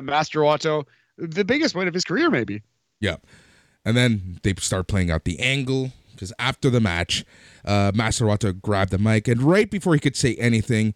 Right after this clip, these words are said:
Speaker 2: Hiromu Takahashi comes out. Uh, then El Desperado ran in. He takes the mac-,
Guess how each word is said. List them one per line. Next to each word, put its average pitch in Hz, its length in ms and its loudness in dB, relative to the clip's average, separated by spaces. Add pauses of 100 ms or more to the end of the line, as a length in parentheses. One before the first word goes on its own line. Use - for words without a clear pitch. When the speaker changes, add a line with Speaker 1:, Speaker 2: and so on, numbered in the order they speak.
(320)
Speaker 2:
Hiromu 117 460 6
Takahashi 104 640 -2
comes 92 360 -6 (100)
out. 107 480 0 (320)
Uh, 85 300 0
then 90 220 0
El 113 160 0
Desperado 101 580 0
ran 85 260 0
in. 165 280 2
He 123 100 2
takes - 340 -2
the 147 80 0
mac-, 104 400 0